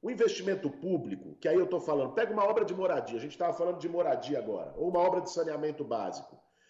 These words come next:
Você não tá só fazendo a obra, você tá gerando milhares de empregos com uma obra dessa. O próprio Auxílio Brasil, o Bolsa Família agora de seiscentos.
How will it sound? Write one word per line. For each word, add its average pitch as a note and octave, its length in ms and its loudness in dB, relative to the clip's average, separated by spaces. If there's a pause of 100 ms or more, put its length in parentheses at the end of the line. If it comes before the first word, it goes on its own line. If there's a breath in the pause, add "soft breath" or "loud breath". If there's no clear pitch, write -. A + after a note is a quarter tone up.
(120)
Você A#3 240 4
não A#3 140 4
tá G#3+ 180 2
só F#3+ 220 0
fazendo F3+ 420 0
a C#3 60 4
obra, D3+ 340 2
você - 140 -4
tá E3 160 -4
gerando F3 320 0
milhares E3+ 580 2
de D3+ 100 -4
empregos C#3+ 560 0
com - 120 -14
uma A#2+ 100 -4
obra A2+ 300 0
dessa. G2 440 -6 (360)
O F3+ 80 -2
próprio A#3+ 420 2
Auxílio G#3+ 400 -2
Brasil, D#3+ 680 0 (140)
o D3 80 -4
Bolsa E3+ 320 0
Família D#3 440 0
agora C#3+ 260 -2
de - 100 -10
seiscentos. B2 640 -6